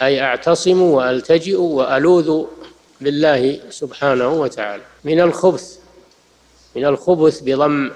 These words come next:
الخاء والباء جمع خبيث، وهو <clears throat> الشي-، الشيطان، والخبث الشياطين جمع خبيث، والخبائث جمع خبيثة، جمع خبيثة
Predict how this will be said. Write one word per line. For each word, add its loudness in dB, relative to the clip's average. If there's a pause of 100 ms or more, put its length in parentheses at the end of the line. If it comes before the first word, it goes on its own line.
(180)
الخاء -2
والباء 0
جمع 0
خبيث، -2 (100)
وهو 0 (460)
<clears throat> -8
الشي-، -4
الشيطان، -2 (480)
والخبث 0 (1080)
الشياطين 2 (600)
جمع -2
خبيث، 0 (100)
والخبائث 0 (320)
جمع 2
خبيثة، 2 (1080)
جمع 0
خبيثة 0